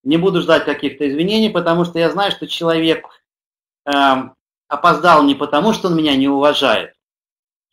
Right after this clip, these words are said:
Я доверяю ему в том плане, что он сделал все для того, чтобы успеть. Скорее всего, это были какие-то непреодолимые обстоятельства.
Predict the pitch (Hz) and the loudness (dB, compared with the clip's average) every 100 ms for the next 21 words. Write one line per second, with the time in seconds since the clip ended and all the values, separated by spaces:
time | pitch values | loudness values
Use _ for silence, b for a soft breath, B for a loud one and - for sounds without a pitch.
0 | _ _ _ _ 127 151 170 175 202 202 | _ _ _ _ -2 2 4 4 6 6
1 | 165 - _ 143 175 175 180 175 196 202 | 4 0 _ -2 0 0 -4 -2 -2 0
2 | 170 - 180 - 180 175 175 202 175 170 | -2 -2 -4 -2 0 0 0 -2 0 0
3 | 160 160 - 135 147 143 120 110 - 151 | 2 0 -2 -4 -4 -4 -8 -8 -6 -2
4 | 208 180 185 170 156 170 160 147 160 151 | -2 -2 -4 -4 -4 -4 -4 -4 -6 -2
5 | 143 139 143 147 147 139 - 139 117 85 | -4 -2 -2 0 0 -2 -4 -2 -2 -4
6 | 85 - _ | -14 -20 _